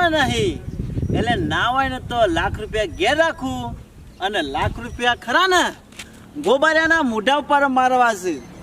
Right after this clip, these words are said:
અને ગોબરિયાના આડે ઠરી જાય એટલે કોયલને મોકલી દે. અને જો એમ રીતે નહીં માને ને, તો પછી મારા માટે એક રસ્તો તો છે જ.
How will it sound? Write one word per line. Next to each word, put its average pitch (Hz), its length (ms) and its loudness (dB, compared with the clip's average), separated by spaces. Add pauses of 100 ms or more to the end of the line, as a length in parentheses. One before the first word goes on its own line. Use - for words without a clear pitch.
(640)
અને 233 180 2
ગોબરિયાના 254 520 2
આડે 262 220 2
ઠરી 240 300 -2
જાય 247 160 2
એટલે 269 120 2
કોયલને 269 400 2
મોકલી 277 380 2
દે. 302 160 4 (480)
અને 240 180 2
જો 254 220 4
એમ 226 240 0
રીતે 226 280 -2
નહીં 185 280 2
માને 294 280 4
ને, 359 160 6 (840)
તો 196 160 4
પછી 254 340 2
મારા 277 320 4
માટે 339 260 2
એક 330 160 4
રસ્તો 254 420 2
તો 349 220 4
છે 277 240 2 (180)
જ. 170 40 -10